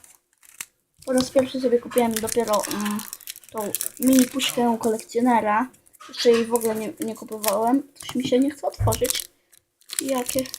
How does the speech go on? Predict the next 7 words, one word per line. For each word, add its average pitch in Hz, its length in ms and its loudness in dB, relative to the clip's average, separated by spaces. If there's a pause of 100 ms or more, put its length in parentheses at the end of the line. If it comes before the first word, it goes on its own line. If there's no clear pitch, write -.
(1040)
Może 233 180 -12
coś - 220 -8
tu - 100 -18
dobrego - 520 -2
jest? - 500 -4 (920)
Tak. - 120 -18 (760)
Bonucci. 254 680 6